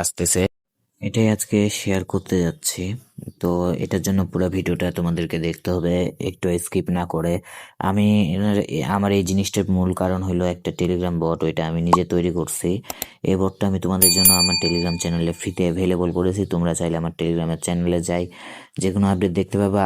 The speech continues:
আরও এ সম্পর্কে আমি বিস্তারিত বলবো তোমাদের, but প্রথমে চলো Telegram-এ চলে যাই একটা ছোট্ট ট্রানজিশন দিয়ে। তো চলে আসছি Telegram-এ। এবার আমি তোমাদেরকে কয়েকটা জিনিস দেখাই যে আমার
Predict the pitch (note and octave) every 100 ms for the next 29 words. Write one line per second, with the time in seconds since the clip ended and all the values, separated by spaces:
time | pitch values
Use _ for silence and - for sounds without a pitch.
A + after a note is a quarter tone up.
0 | F2 F2 F#2+ F#2 - F2 - F2+ F2+ F2
1 | F2+ F2 E2+ - F#2+ F2+ F#2+ E2 F#2+ G2
2 | G2 G2 F#2+ G2 F#2+ F2 F2 - - F#2+
3 | A2 G#2 G2+ G2+ G2 G2 G2+ F#2+ F#2 F#2
4 | F2 F2 E2+ D#2+ F2+ B2+ - - - -
5 | E2+ G2 F#2+ G#2 - F#2 F#2+ F2 F2+ F2
6 | F2+ E2+ F2 A2 - _ _ _ _ _
7 | _ _ _ _ - A2 G#2 G#2 G#2 -
8 | G#2+ G#2+ - A2+ A2+ G#2+ G#2 G#2 G#2 C3
9 | - _ _ _ _ _ _ - A2+ A2+
10 | A2 A2 G#2 G#2 G2 G#2 G2+ - F#2+ G2+
11 | G2 F#2+ G2+ G2 F#2+ F2+ E2+ - _ _
12 | _ _ _ _ - G2+ G#2